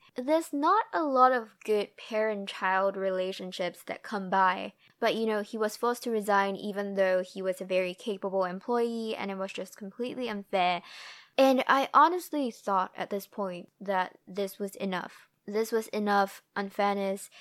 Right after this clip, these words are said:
We've talked about class discrimination. We've talked about rich people bad, no values, no morality. <laughs> We've talked about corruption in a sense,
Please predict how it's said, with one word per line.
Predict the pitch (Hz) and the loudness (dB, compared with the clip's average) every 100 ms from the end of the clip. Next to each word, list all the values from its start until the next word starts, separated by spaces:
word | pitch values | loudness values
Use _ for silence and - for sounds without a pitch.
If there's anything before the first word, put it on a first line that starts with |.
| - _ | -20 _
We've | 208 196 | -10 -8
talked | - 202 190 | -4 -4 -4
about | 202 196 - | -4 -6 -6
class | 214 196 | -6 -6
discrimination. | - - 185 185 202 277 285 269 262 254 254 - - _ _ | -8 -10 -6 -4 0 0 2 4 6 4 2 -8 -20 _ _
We've | 247 254 - | -2 -2 0
talked | 262 277 - | 4 4 4
about | 277 247 - - | 4 4 4 0
rich | 208 - | -2 -2
people | - 226 214 | -10 -4 -2
bad, | 196 220 214 214 | 2 6 6 6
no | 208 202 | 2 -2
values, | 196 233 247 247 233 233 | 4 6 6 4 -2 0
no | 220 | 2
morality. | 214 208 254 262 254 254 - - - - - - - 302 | 4 6 6 6 4 4 2 0 -8 -10 -6 -4 -2 -2
<laughs> | 320 330 _ _ _ | -4 -6 _ _ _
We've | 240 254 262 | -2 -2 -2
talked | - 262 294 302 | 4 4 4 2
about | 277 247 | 4 4
corruption | - 226 220 - - 285 294 - | 2 2 2 2 -2 -2 -4 -4
in | - 285 | -2 -2
a | |
sense, | 285 269 269 269 | 0 0 0 -4